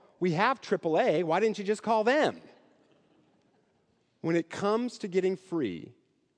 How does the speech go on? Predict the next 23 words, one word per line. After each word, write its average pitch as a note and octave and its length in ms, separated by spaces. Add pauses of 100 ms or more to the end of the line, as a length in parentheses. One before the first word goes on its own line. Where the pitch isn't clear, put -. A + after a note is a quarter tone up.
we E3 100
will F3 140
try D#3+ 220
all D#3+ 120
kinds D#3+ 300
of B2 80
things B2 240
on A#2+ 80
our A#2 120
own, F2 360 (480)
won't A#2+ 200
we? - 140 (840)
Instead C#3+ 340
of C3 100
turn G#3 300
to G#3 80
the G3+ 100
one C3+ 380 (280)
who B2 60
can B2+ 160
unlock C#3 540
the D3+ 80
door F2+ 400